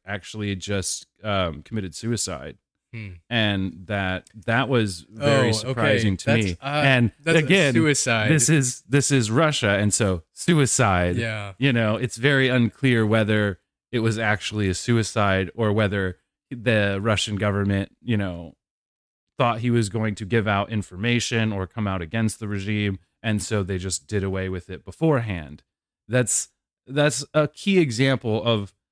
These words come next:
Speaker 1: the way the Russian state likes to deal with these types of issues.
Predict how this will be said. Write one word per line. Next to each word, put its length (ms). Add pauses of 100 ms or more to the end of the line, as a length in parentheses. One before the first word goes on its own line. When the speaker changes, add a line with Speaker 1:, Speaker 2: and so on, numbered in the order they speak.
(160)
Speaker 1:
the 160
way 300
the 120
Russian 380
state 400
likes 300
to 80
deal 340
with 140
these 220
types 340
of 120
issues. 580